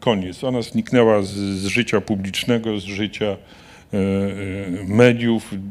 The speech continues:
już nie, nie daj Boże, z pierwszych stron. I, e, no właśnie, że one to mogą robić, one, te media,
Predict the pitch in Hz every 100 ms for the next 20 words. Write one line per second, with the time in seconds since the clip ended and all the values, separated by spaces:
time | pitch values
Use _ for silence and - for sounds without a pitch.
0 | 104 98 104 92 104 101 104 101 98 98
1 | - 113 101 - - - 113 113 127 -
2 | - - - - - - - 123 123 131
3 | - - 104 110 107 107 - - - -
4 | 143 165 156 - 104 110 107 113 135 131
5 | 120 123 117 117 117 117 117 - - -
6 | - _ _ - - - 120 110 98 -
7 | 101 101 95 98 90